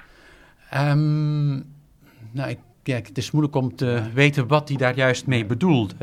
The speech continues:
Ik denk, ehm, misschien dat hij bedoelt, en dat, dat klopt wel, en dat zien we bij alle artsen, hè, is dat wij, naarmate wij steeds meer verhalen zien, eh, dat het, dat we, dat we daar, dat het gewoner wordt voor ons.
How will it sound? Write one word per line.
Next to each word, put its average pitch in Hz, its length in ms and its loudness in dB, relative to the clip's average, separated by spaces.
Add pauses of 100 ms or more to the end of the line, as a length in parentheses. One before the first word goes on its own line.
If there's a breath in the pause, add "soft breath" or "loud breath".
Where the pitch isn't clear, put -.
Ik 110 260 -4
denk, 131 280 4
ehm, 117 680 -6
misschien 110 360 -6
dat 131 220 -4
hij 117 80 -4
bedoelt, 123 380 -2
en 107 140 -4
dat, 101 220 -4
dat - 180 -8
klopt - 320 -6
wel, 131 200 -2 (440 loud breath)
en 117 100 -4
dat 120 140 -2
zien 123 140 -2
we 101 60 -2
bij - 160 -4 (340)
alle 170 280 -2 (120)
artsen, 107 640 -8
hè, 120 220 -10
is 123 220 -8
dat 120 180 -4
wij, 120 180 0
naarmate 113 640 -2
wij 113 400 0
steeds 170 440 -6
meer 123 180 -4
verhalen 104 480 -4
zien, 160 400 -2 (440 loud breath)
eh, 117 140 -8 (160)
dat 120 240 -2
het, 107 100 -8 (400)
dat 123 180 0
we, 117 240 -10 (120)
dat 131 180 -2
we 135 60 0
daar, 123 360 0
dat - 140 -8
het - 100 -16
gewoner 151 400 0
wordt 92 240 -8
voor 90 140 -12
ons. - 380 -16